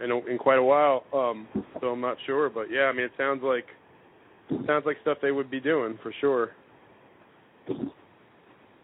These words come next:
Speaker 2: that
Speaker 1: I,
Speaker 2: was
Speaker 1: I know,
Speaker 2: like
Speaker 1: like, Craig, that whole group, like, did a lot of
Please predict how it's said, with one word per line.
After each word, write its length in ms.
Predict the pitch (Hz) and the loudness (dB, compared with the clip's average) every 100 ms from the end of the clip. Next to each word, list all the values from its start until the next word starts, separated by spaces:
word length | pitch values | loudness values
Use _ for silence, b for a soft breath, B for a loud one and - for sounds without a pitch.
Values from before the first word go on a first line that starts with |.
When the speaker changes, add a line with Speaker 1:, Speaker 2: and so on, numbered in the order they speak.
| _ | _
Speaker 2:
that 240 | 180 180 170 | 6 8 8
Speaker 1:
I, 60 | |
Speaker 2:
was 80 | 185 | 6
Speaker 1:
I 40 | 160 | 6
know, 140 | 175 | 6
Speaker 2:
like 160 | 156 143 | 6 4
Speaker 1:
like, 200 | 135 135 | 0 -2
Craig, 520 | - 180 190 156 143 127 - - - _ _ - | 2 4 4 2 -2 -10 -20 -20 -20 _ _ -2
that 140 | 170 | 2
whole 220 | 202 180 - | 2 0 -6
group, 380 | - 156 170 127 | -6 -2 -2 -4
like, 260 | 120 117 113 - _ _ | -6 -6 -6 -12 _ _
did 120 | 127 123 | -2 -2
a 80 | |
lot 360 | 117 120 127 | 2 4 4
of 60 | 120 | 2